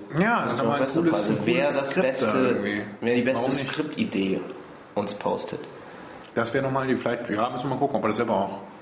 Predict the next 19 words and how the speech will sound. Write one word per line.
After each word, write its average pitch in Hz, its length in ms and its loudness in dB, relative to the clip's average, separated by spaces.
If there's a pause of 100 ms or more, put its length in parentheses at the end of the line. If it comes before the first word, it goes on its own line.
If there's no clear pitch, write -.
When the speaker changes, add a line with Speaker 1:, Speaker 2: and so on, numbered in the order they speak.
(140)
Speaker 1:
das - 220 -6
nochmal 101 400 -2 (400)
vorher 104 260 0
noch 98 100 0
ein 104 60 0
bisschen 101 220 -2
auf - 160 -4
Herz 107 240 -2
und 104 80 -4
Nieren 101 180 0
prüfen, 123 340 0
aber 120 140 2
das 113 100 -2
sieht - 120 -4
schon 110 160 -4
echt - 120 -6
ganz 107 180 -4
gut 107 200 0
aus. - 340 -2